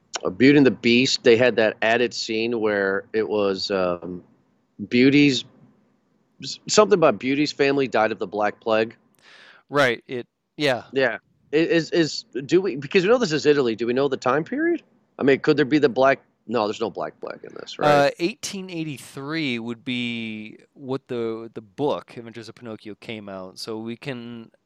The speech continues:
Speaker 1: Assume then,
Speaker 2: we
Speaker 1: so
Speaker 2: could
Speaker 1: no Black
Speaker 2: probably
Speaker 1: Plague.
Speaker 2: guess around there, right?
Speaker 1: Okay, so probably they had cholera.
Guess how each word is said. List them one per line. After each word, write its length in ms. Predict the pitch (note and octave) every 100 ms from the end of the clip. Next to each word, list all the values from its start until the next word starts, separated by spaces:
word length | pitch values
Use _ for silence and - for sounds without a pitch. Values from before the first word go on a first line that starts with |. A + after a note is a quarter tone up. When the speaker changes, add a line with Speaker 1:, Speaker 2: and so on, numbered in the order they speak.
| _ _
Speaker 1:
Assume 340 | G#2 - A#2 G2+
then, 160 | G2
Speaker 2:
we 60 | F#2
Speaker 1:
so 60 | C3
Speaker 2:
could 100 | A2
Speaker 1:
no 80 | A2
Black 120 | A2
Speaker 2:
probably 220 | F#3 D3+
Speaker 1:
Plague. 80 | G#2
Speaker 2:
guess 280 | C3 C3 -
around 360 | A2+ A2+ G#2 G#2+
there, 320 | G#2 F#2+ F#2+
right? 260 | G2+ A2+ - _ _ _ _ _ _ _ _ _ _ _ -
Speaker 1:
Okay, 300 | D3+ D3 C3
so 160 | - B2
probably 340 | C3 A#2+ A#2+
they 140 | A2+
had 200 | A2 G#2
cholera. 500 | - F2 F2 - -